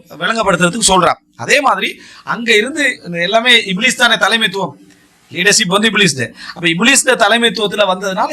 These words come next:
இந்த சிந்தனை போக்கு அப்படியே வந்து ட்ரஸ்ட் அப்படின்னு சொல்றது. அப்ப இந்த ட்ரஸ்ட் என்ற விஷயத்தை பொறுத்த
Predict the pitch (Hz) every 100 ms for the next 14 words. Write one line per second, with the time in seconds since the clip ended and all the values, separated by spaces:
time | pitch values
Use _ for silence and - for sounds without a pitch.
0 | 240 233 226 214 220 208 190 - - 196
1 | 196 165 175 - - 220 - - - 160
2 | 165 175 202 160 127 101 - - - -
3 | - - - - - 262 285 320 - 220
4 | 233 - 285 294 262 254 208 175 233 220
5 | 190 180